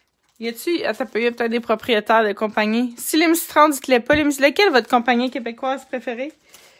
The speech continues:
S'ils sont là, euh, vous pouvez dire toutes ces réponses. <laughs>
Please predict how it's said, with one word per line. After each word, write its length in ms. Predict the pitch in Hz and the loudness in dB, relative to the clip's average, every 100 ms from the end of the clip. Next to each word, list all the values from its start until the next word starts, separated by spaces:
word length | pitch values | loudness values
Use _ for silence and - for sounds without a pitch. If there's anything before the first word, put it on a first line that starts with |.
| _ _ _ _ _ _ _ _ _ - | _ _ _ _ _ _ _ _ _ -20
S'ils 240 | - - | -20 -16
sont 220 | - 311 247 | -4 -2 2
là, 340 | 254 269 269 | 2 4 2
euh, 280 | 233 220 233 | 0 0 -4
vous 60 | 233 | -8
pouvez 200 | - 254 | -12 -10
dire 240 | 226 247 | -8 -8
toutes 160 | 269 254 | -10 -8
ces 140 | 277 | -6
réponses. 640 | 226 202 220 233 - - | -6 -6 -10 -12 -20 -10
<laughs> 40 | 311 | -4